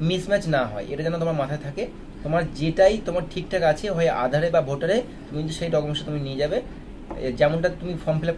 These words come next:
করেছিলে, যে ডকুমেন্টস দিয়ে, সেখানে তোমার নাম, date of birth, A to Z যেরকমভাবে আছে, তুমি সেটা নিয়ে যাবে। তো দেখো, তোমাদের প্রথমত হচ্ছে তোমাদের,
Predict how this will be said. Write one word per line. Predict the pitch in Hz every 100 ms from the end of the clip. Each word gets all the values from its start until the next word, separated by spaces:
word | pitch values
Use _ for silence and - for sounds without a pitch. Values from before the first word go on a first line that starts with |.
| 165
করেছিলে, | 165 170 214
যে | 156 147
ডকুমেন্টস | 143 - 160 143
দিয়ে, | 175 226 - - - -
সেখানে | 147 160
তোমার | 160 160
নাম, | 147 143 151 160 - - - - -
date | 135
of | 160 143
birth, | 160 160 -
A | 147 170
to | 170
Z | 160
যেরকমভাবে | 156 147 156 156 156
আছে, | 139 120 196 - - -
তুমি | 139
সেটা | 135
নিয়ে | 135 131
যাবে। | 147 202 - -
তো | 147
দেখো, | 160 247 277 - -
তোমাদের | 151 160
প্রথমত | 160 160 180 180
হচ্ছে | 185 185 190
তোমাদের, | 185 180 190